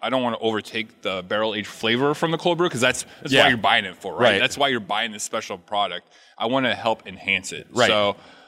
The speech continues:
Speaker 1: I have some ideas, but I am not a coffee expert. I like coffee, but figuring out the, the bitterness levels and figuring out that science of it with what normally I do with a cocktail
Speaker 2: Yeah.
Speaker 1: is completely different.
Speaker 2: And that's the nice thing about the
Speaker 1: So
Speaker 2: cold brew is you eliminate a lot of the bitterness.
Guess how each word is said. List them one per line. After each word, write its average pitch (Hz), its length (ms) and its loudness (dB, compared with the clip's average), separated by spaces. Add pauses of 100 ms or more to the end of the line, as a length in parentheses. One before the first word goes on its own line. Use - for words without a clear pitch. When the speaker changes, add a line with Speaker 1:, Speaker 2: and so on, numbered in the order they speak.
(320)
Speaker 1:
I 139 100 4
have 160 160 4
some 156 160 2
ideas, 131 760 2 (240)
but 110 420 -2 (120)
I 123 140 -4
am 139 200 -2
not 117 180 2
a 113 60 0
coffee 101 360 -2
expert. - 400 -18
I 95 80 -8
like 127 180 -4
coffee, 117 400 0
but 92 300 -10 (340)
figuring 127 340 0
out 110 160 0
the, 92 300 -2
the 95 100 -8
bitterness 123 480 0
levels 110 400 2
and 90 160 -12
figuring 120 240 0
out 92 160 -8
that 107 220 -4
science 110 400 -2
of 127 120 -2
it 131 160 -4
with 104 240 -10
what 110 220 -6
normally 104 260 -4
I 104 40 2
do 104 60 0
with 98 100 -6
a - 40 -14
cocktail 127 640 0
Speaker 2:
Yeah. 110 160 6
Speaker 1:
is 76 60 0
completely 131 480 -6
different. 107 380 -2 (280)
Speaker 2:
And 127 120 0
that's 143 120 4
the 165 60 2
nice 123 160 4
thing 139 120 2
about 110 160 6
the 85 60 0
Speaker 1:
So 80 60 -6
Speaker 2:
cold 127 200 4
brew 101 200 0
is 92 140 -2
you 101 180 0
eliminate 101 400 2
a 95 40 4
lot 90 160 4
of 87 40 -2
the 87 60 -4
bitterness. 87 540 -8